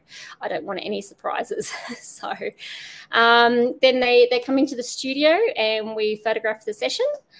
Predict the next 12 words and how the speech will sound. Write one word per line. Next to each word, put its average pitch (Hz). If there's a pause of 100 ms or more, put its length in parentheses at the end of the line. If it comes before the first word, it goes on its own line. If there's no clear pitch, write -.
(340)
Um, 220
and 214
then 220 (260)
on 269
the 254
same 226
day, 214 (340)
we 202
actually, 202
um, 180 (640)
go 247
through 240